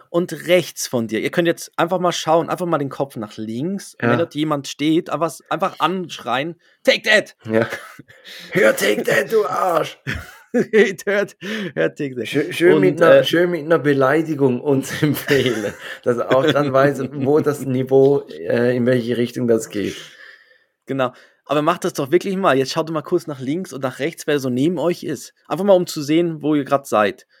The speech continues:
Speaker 1: Weißt, weil ihr seid grad so fixiert in diesem
Speaker 2: Genau,
Speaker 1: Podcast
Speaker 2: und,
Speaker 1: drin.
Speaker 2: und, und dann, äh, schickt uns eine, ein Foto von dieser Person, aber ganz unauffällig,
Speaker 1: <laughs>
Speaker 2: ganz unauffällig.
Speaker 1: Oh nein, das
Speaker 2: Ma-, macht so ein
Speaker 1: das
Speaker 2: Loch
Speaker 1: dürfen
Speaker 2: in die
Speaker 1: wir nicht.
Speaker 2: Zeitung und dann die, die Fotolinse <laughs> durch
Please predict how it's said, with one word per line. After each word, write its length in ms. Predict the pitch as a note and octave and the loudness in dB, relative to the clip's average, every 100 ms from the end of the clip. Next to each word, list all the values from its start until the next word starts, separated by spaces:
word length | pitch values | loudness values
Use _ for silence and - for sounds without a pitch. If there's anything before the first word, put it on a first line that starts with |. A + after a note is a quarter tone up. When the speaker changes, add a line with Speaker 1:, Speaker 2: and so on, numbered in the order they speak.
| _ _ _ - | _ _ _ -4
Speaker 1:
Weißt, 160 | C#3 | 0
weil 120 | D#3 C#3 | 2 2
ihr 60 | |
seid 180 | D3 - | 2 2
grad 160 | C#3+ C#3 | 0 -2
so 80 | |
fixiert 600 | D3+ - - - - D#3+ | -6 -8 -10 -6 0 0
in 80 | - | 0
diesem 200 | C#3 C3 | -6 -6
Speaker 2:
Genau, 240 | - B2 G#2 | 0 0 2
Speaker 1:
Podcast 300 | E3 C#3+ B2 | 2 2 0
Speaker 2:
und, 100 | A2+ | -4
Speaker 1:
drin. 220 | A#2+ D#3 - | -6 -6 -2
Speaker 2:
und, 200 | C3 C3 | 0 0
und 220 | C3+ B2+ | 0 4
dann, 160 | B2+ D3 | 4 4
äh, 360 | D#3 A2+ A#2 | 0 -4 -6
schickt 320 | B2 D3+ D#3 - | -2 0 0 0
uns 260 | D3+ B2+ | 0 2
eine, 480 | C#3 C3+ B2 A2 G#2 | 4 6 4 0 -4
ein 140 | C3+ B2+ | -2 0
Foto 400 | - D3 D3+ C#3 | 4 2 2 -4
von 180 | B2 | -2
dieser 260 | C3 C3+ C3 | 0 0 0
Person, 540 | C3 A2+ A#2+ C3 D3+ - | 0 0 0 -2 -2 -4
aber 200 | A#2 B2+ | -6 -4
ganz 300 | E3+ E3+ F3 | -4 -4 -4
unauffällig, 760 | D#3+ D#3 C3+ - F#2+ A3+ E3 | -2 -2 -2 -4 -4 -4 -4
Speaker 1:
<laughs> 20 | |
Speaker 2:
ganz 260 | D#3 E3 - | 0 2 2
unauffällig. 580 | G3 D3 D#3+ E3 C#3 - - D#3+ - C3+ - - - _ - - B3 A#3 - E3+ | 2 2 0 0 -2 -4 -4 -4 -4 -8 -8 -10 -14 _ -20 -6 -4 -2 -2 2
Speaker 1:
Oh 140 | E3+ | 2
nein, 320 | D#3 D3+ D#3 | 2 2 2
das 120 | D3+ D3+ | 0 -2
Speaker 2:
Ma-, 160 | D3 | 0
macht 240 | E3 F3 - | 0 0 0
so 60 | |
ein 100 | E3+ | 0
Speaker 1:
das 100 | D3+ | 2
Speaker 2:
Loch 120 | D#3 E3+ | 2 4
Speaker 1:
dürfen 160 | E3+ | 4
Speaker 2:
in 100 | D#3+ | 2
die 60 | D#3 | 2
Speaker 1:
wir 60 | C#3+ | 2
nicht. 80 | |
Speaker 2:
Zeitung 440 | D#3 F3+ F#3 F3 F3 | 4 2 2 0 0
und 220 | D3+ D3 | -2 0
dann 220 | D3+ D3+ | -2 0
die, 200 | D3 D3 | -2 -2
die 120 | C#3+ | -2
Fotolinse 720 | C#3 D3+ E3+ E3 D#3 D#3+ D3+ C#3+ | -4 -2 0 0 2 0 0 0
<laughs> 20 | |
durch 320 | D3+ E3 D#3+ | 4 2 0